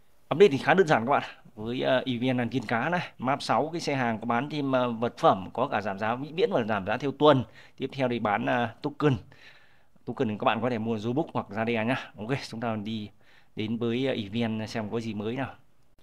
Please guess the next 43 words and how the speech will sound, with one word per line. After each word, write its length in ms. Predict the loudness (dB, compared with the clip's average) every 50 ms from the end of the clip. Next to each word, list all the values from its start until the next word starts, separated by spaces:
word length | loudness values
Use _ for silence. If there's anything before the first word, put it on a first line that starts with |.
| -20 -20 -20 -20 -20 -20 -6 2
Các 60 | 6
bạn 160 | 6 8 8
có 60 | 6 4
thể 100 | 4 4
online 320 | 4 4 4 4 4 2
giờ 180 | 4 4 4 2 2
chơi 260 | 2 2 4 4 4
hoặc 200 | 2 2 2 0
là 60 | 0
farm 280 | 0 0 0 2 2 2
ở 120 | 0 -2
hai 200 | -2 -2 -2 0
map 200 | 0 0 -2 -2 -4 -2
cuối, 240 | 2 2 2 2 2
chúng 100 | -2 -2
ta 100 | -2 -2 -2
sẽ 100 | -2 -2
nhận 200 | 0 0 0 0
được 80 | -2 -2
những 160 | -4 -2 0
item 280 | 0 0 0 -2 -2 0
này. 240 | -2 -2 -2 -8 -12 -18 -20 -20 -20 -20 -8 -8
Item 260 | -6 -4 -4 -4 -2
này 120 | -2 -2
làm 200 | -2 -2 -2 -2
gì? 200 | -4 -4 -4 -4
Lát 200 | -2 -2 -4 -4
nữa 180 | -4 -4 -4 -4 -4
chúng 120 | -4 -4
ta 100 | -4 -2
cùng 160 | -2 -2 -4
tìm 120 | -4 -4 -4
hiểu 160 | -4 -4 -6
nào. 160 | -6 -6 -6 -6 -10 -16 -20 -14 -12
Chúng 80 | -2 0
ta 60 | 0
cùng 160 | 0 0 0
đến 180 | 0 -2 -2 -2
với 140 | -2 -4 -2
nhiệm 240 | -2 -2 -2 -2 -4
vụ 120 | -6 -6 -8 -10 -8 -6
event 500 | -4 -4 -2 0 0 0 0 0 0 0
nào. 160 | -2 -2